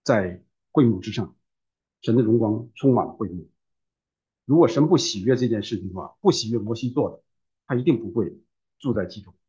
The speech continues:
如果其中有污秽的物件、污秽的人，神也不愿意住在其中。确实，当神的荣光充满这个会幕的时候，连摩西他都进不了这个会幕。所以我们看到神啊，他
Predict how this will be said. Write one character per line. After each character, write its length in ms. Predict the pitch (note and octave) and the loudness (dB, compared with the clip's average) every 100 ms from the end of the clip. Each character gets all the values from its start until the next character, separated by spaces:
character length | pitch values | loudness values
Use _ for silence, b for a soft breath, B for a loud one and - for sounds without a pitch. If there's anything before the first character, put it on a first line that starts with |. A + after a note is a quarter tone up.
| _ _ _ _ _ _ _ _ _ | _ _ _ _ _ _ _ _ _
如 140 | C3+ | 4
果 140 | F3+ A#2 | 6 6
其 120 | D3 | 4
中 200 | C3 B2 | 4 4
有 260 | G2 F2 _ _ _ - | 2 -4 _ _ _ 2
污 160 | D#3+ | 4
秽 140 | F3 B2+ | 6 4
的 100 | B2 | 4
物 160 | B2 | 0
件、 320 | B2 G#2+ - _ _ _ - | 0 -2 -4 _ _ _ 0
污 120 | D3 | 2
秽 140 | D#3 | 2
的 80 | G#2+ | 0
人， 240 | F2 - _ _ _ _ _ | -4 -10 _ _ _ _ _
神 200 | - A#2 | -4 2
也 60 | A#2+ | 2
不 160 | F2 A2+ | 2 -2
愿 120 | G#2 | -2
意 80 | - | -4
住 80 | |
在 80 | F#2 | -10
其 160 | E2 F2+ | -12 -16
中。 140 | E2+ _ _ _ _ _ _ _ _ _ _ _ _ _ _ _ _ | -20 _ _ _ _ _ _ _ _ _ _ _ _ _ _ _ _
确 200 | - F#3 | 2 4
实， 280 | A#2+ - G#2 _ _ _ _ _ _ _ | 4 -2 -14 _ _ _ _ _ _ _
当 240 | C#3+ C#3 C#3 | 2 4 2
神 300 | - A#2+ C#3+ | 2 4 6
的 220 | C#3 A2 | 4 2
荣 300 | C3 A#2 C#3 | 2 4 4
光 300 | C#3+ C3+ C#3 | 4 4 2
充 220 | - E3 | 2 2
满 180 | C3 F#2+ | 2 0
这 60 | |
个 80 | A2 - | -10 -6
会 100 | B2+ | -4
幕 140 | A#2 | -4
的 100 | G2 | -10
时 80 | _ | _
候， 200 | - - _ _ _ - | -20 -20 _ _ _ -2
连 180 | A#2 | 2
摩 160 | C#3 C#3 | 4 4
西 420 | C3+ C3+ C#3 - _ | 2 0 0 -6 _
他 120 | - | -4
都 60 | A#2 | -2
进 180 | C#3 G#2 | 0 0
不 60 | |
了 120 | F#2 - _ _ _ - | -4 -12 _ _ _ -8
这 80 | |
个 60 | G2+ | -6
会 140 | A2+ | -6
幕。 200 | E2+ D#2+ _ _ _ _ _ _ _ _ _ _ | -10 -12 _ _ _ _ _ _ _ _ _ _
所 80 | C3+ | 2
以 60 | |
我 40 | A#2+ | 2
们 80 | |
看 80 | C#3+ | 2
到 140 | B2 G#2+ | 0 -2
神 340 | - G#2 A#2 | -4 -4 -2
啊， 160 | A2 F#2 | -4 -8
他 140 | A2+ | -10